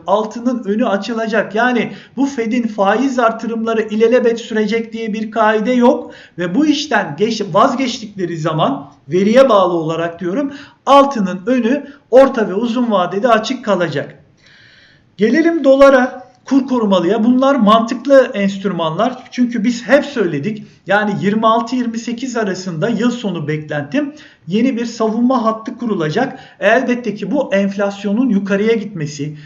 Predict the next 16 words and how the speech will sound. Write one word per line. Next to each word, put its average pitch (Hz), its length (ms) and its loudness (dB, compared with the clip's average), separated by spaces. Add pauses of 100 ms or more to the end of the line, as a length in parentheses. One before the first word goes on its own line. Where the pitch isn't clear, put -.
(160)
geniş 220 340 0
halk 233 200 -2
kitlelerinin 180 600 -2
fakirleşmesi, 196 1120 -4 (180)
sanayinin 220 760 0
üretim 214 420 -2
maliyetlerinin 185 880 0
de 269 180 4 (300)
artması 226 520 2
anlamına 214 800 0
gelecek. 196 460 0
Ama 240 240 2
bir 269 100 0
yatırım 247 460 0
enstrümanı 233 580 -2
olarak 143 500 -2